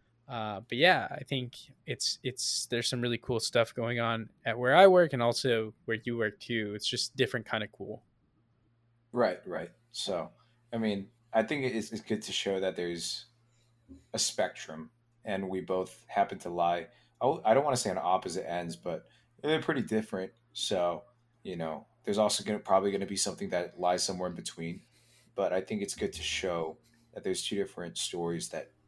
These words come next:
Speaker 2: end up kind of, eh, with, we're coming from the same school with similar passions, and yet, you know, here we are in very different places.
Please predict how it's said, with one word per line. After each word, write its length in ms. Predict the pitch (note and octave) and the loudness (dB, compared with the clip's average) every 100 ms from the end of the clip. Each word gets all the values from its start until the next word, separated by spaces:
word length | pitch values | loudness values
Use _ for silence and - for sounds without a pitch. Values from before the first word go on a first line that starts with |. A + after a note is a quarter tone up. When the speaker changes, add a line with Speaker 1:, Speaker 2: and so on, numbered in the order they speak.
| - | -10
Speaker 2:
end 260 | E2 E2 | -8 -4
up 240 | D#2+ D2+ - | -6 -6 -10
kind 180 | F2+ E2+ | -10 -8
of, 120 | D#2+ - _ _ _ _ _ _ _ _ _ _ _ | -10 -12 _ _ _ _ _ _ _ _ _ _ _
eh, 100 | G#2 - | -6 -6
with, 460 | B2+ B2 A2+ - - _ - - | 0 2 2 -2 -20 _ -20 -10
we're 200 | A2 A2+ | 2 2
coming 220 | A2+ A#2 A2 | 4 2 2
from 140 | A2 | -2
the 80 | G2 | 0
same 300 | - F#2+ F#2 | 0 -2 -4
school 480 | - F2+ F2 E2+ E2+ _ _ _ _ _ | -6 -4 -4 -4 -8 _ _ _ _ _
with 340 | G2+ G3 - - _ _ _ _ | -4 -4 -10 -20 _ _ _ _
similar 460 | - - A2 G2 F#2 | -2 2 2 2 -2
passions, 520 | - F2 F2 F#2 E2+ | 0 0 0 -6 -8
and 160 | E2 E2 | -10 -6
yet, 260 | E2 E2 - _ _ | -6 -6 -12 _ _
you 60 | - | -20
know, 80 | - - _ | -20 -20 _
here 140 | A2 G2 | 0 0
we 160 | F2 | 2
are 160 | D#2 - _ _ _ _ | -2 -4 _ _ _ _
in 180 | F#2+ F2 | -6 -4
very 220 | F2+ F2 | -4 -4
different 300 | E2+ E2+ E2 | -4 -10 -12
places. 540 | - E2+ E2+ D#2+ - | -8 -6 -6 -8 -12